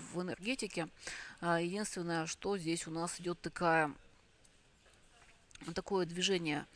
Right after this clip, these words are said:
в диапазоне. Мне кажется, что, э, в Русгидро есть, э, э, варианты, м, движения к шестидесяти копейкам. А вот что будет дальше, не скажу,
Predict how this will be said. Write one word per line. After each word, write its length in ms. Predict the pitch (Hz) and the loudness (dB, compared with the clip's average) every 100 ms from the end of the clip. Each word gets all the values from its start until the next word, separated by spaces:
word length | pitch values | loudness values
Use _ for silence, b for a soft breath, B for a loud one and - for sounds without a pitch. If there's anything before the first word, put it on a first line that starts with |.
| B B | B B
в 40 | 175 | 4
диапазоне. 540 | 185 - 196 269 247 | 4 6 4 4 2
Мне 380 | 180 160 185 240 | 0 -2 0 0
кажется, 360 | 254 220 202 170 | 2 2 0 -2
что, 520 | - - 202 214 196 - | -2 4 6 6 4 2
э, 400 | 170 170 - 165 | 0 -2 -8 -10
в 180 | 175 175 | -6 -2
Русгидро 580 | 190 170 185 233 214 | -2 -2 -4 2 4
есть, 680 | 185 175 180 175 - - - | 4 2 4 6 6 2 -2
э, 500 | 95 165 147 147 - - B B B - | 0 2 4 2 0 -4 B B B -6
э, 440 | - 151 151 135 107 175 160 | 0 2 2 0 -4 -4 4
варианты, 720 | 180 185 185 175 180 165 - - - - - | 6 8 8 6 2 2 0 -8 -20 -20 -10
м, 360 | 160 175 160 135 | -6 -2 -2 -2
движения 580 | 165 185 196 180 160 147 | 0 4 4 6 2 2
к 60 | - | 2
шестидесяти 1000 | 196 - - - - 214 180 170 - 175 | 2 0 -6 -20 -8 -6 0 0 2 2
копейкам. 760 | - 160 - 262 262 - 139 135 B B B | 2 0 2 2 4 2 0 -2 B B B
А 60 | - | -4
вот 120 | 175 | 2
что 180 | - 208 | 4 4
будет 360 | 190 180 180 170 | 0 0 0 6
дальше, 400 | 208 226 - 156 160 | 8 8 6 2 -2
не 140 | 170 175 | 0 2
скажу, 520 | - 175 160 135 | 2 2 0 -2